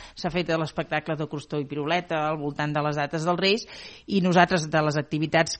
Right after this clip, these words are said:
que hem organitzat des de l'Ajuntament, doncs, en veiem que tenim bona resposta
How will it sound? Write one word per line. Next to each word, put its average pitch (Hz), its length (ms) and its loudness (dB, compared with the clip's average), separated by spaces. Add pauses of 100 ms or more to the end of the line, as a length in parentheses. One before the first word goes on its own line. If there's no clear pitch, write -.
que 180 80 0
hem 165 160 2
organitzat 151 460 0
des 143 160 -2
de 151 80 -4
l'Ajuntament, 151 600 -2
doncs, 165 300 -2
en 160 160 -4
veiem 143 320 0
que 139 160 -4
tenim 143 240 -4
bona 147 240 0
resposta 165 540 2